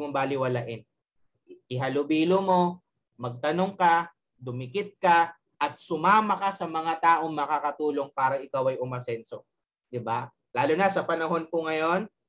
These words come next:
eighteen plus years old ka na, sa mga nakikinig po sa akin, dapat alam mo kung sino yung mga taong sasamahan mo at didikitan mo. Kasi bakit? Di ba? Sa thirty-two years old na meron ako, nasa kalagitnaan na po ako ng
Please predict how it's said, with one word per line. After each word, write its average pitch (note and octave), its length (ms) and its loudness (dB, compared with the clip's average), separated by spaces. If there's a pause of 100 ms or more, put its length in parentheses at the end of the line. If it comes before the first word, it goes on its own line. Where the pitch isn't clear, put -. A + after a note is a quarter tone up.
(160)
eighteen D3+ 320 -6
plus D#3+ 240 -2
years E3 240 -2
old D#3 240 -2
ka C#3+ 80 -2
na, D#3+ 80 -2
sa F3 160 -4
mga D3 320 -2
nakikinig C#3+ 480 -4
po C#3 160 -10
sa B2+ 240 0
akin, E3 320 -4 (480)
dapat C#3+ 540 2
alam C#3+ 240 0
mo D#3 160 -4
kung C#3+ 160 -8
sino D3 240 -6
yung C#3+ 160 -6
mga C3+ 320 -6
taong C#3+ 320 2 (240)
sasamahan C3+ 720 -2
mo C#3 160 -8
at A#2+ 160 -6
didikitan B2 640 -8
mo. A2 160 -14 (400)
Kasi B2+ 240 -4
bakit? C#3+ 480 0 (240)
Di B2 100 -6
ba? C3+ 160 0
Sa - 160 -2
thirty-two D#3 480 -2
years D3+ 160 0
old D3+ 160 -2
na D3 80 -2
meron C#3+ 320 2
ako, C3 400 -2
nasa F3+ 400 -4
kalagitnaan D#3+ 800 0
na C#3+ 80 -2
po C3 160 -2
ako C3+ 140 0
ng B2+ 100 -6